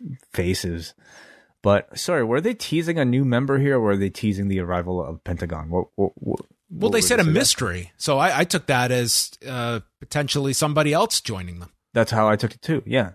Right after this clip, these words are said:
Speaker 1: And who do you think it is?
Speaker 2: Oh, God, God knows. There's, there's a laundry list of people.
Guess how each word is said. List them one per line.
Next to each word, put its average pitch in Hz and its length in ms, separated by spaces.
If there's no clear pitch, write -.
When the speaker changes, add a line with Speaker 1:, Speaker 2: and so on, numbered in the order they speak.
Speaker 1:
And 110 80
who 151 140
do 180 60
you 170 40
think 190 160
it 202 80
is? 220 220
Speaker 2:
Oh, 92 180
God, 95 260
God 113 240
knows. 104 340
There's, - 540
there's 95 160
a 98 60
laundry 104 360
list 92 240
of 85 60
people. 95 400